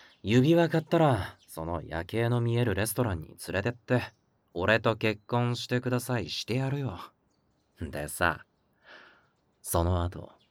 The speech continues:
まためちゃくちゃにオナホにしてやる。これで名実ともに、俺専用オナホだぞ。優しい彼氏。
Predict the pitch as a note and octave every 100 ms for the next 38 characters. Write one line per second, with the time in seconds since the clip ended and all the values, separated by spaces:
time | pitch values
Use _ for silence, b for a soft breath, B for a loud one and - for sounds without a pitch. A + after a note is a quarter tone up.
0 | _ _ _ - D2+ E2+ E2 G2+ F#2+ E2+
1 | F2 - A2+ - A#2 A2+ F#2+ F#2 G#2 F#2+
2 | F#2 F2 - F2 E2 D#2 - - _ _
3 | _ _ _ _ b b - C3 C3 A2+
4 | F#2 G#2 D3+ C#3+ C3 - - A#2 A#2 A2
5 | F#2+ _ _ _ _ E2 F#2 F#2+ F2+ G2
6 | A2 G#2 F#2+ F#2 E2+ - - - A#2 C3
7 | - _ _ B B B B B B -
8 | C3 A2 A#2 A2+ B2 B2 B2 B2+ B2+ F2